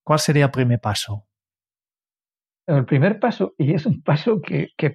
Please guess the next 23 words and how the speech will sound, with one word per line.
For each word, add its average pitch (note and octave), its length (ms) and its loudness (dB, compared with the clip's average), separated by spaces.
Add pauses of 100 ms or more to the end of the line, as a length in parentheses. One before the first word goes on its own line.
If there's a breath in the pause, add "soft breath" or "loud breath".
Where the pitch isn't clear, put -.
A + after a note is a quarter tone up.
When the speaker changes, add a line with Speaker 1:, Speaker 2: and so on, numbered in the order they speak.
Speaker 2:
a C#3+ 120 2
veces D#3 340 4
me D#3+ 140 4
da C3+ 140 4
la E3+ 60 4
impresión D#3+ 560 -2
de F3 100 2
que D3+ 100 -2
a D3 40 4
la C3 100 0
gente C#3+ 340 -2
le D#3+ 100 -2
cuesta, D3 420 -4
¿eh? D#3+ 160 -6 (100)
Ahora, E3+ 320 4
por G3 140 2
ejemplo, F#3 340 0
he F3 60 2
tenido E3 520 0
dos E3 260 -2
proyectos E3 560 0
de D#3 80 -2
consultoría, D3 720 -2